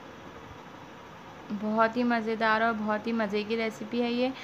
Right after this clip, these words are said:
आप ज़रूर try करें, ये मसाला बहुत ही tasty लगता है।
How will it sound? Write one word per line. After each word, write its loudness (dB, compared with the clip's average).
आप 4
ज़रूर 6
try 6
करें, 2
ये 2
मसाला 2
बहुत 2
ही 4
tasty 0
लगता -4
है। -6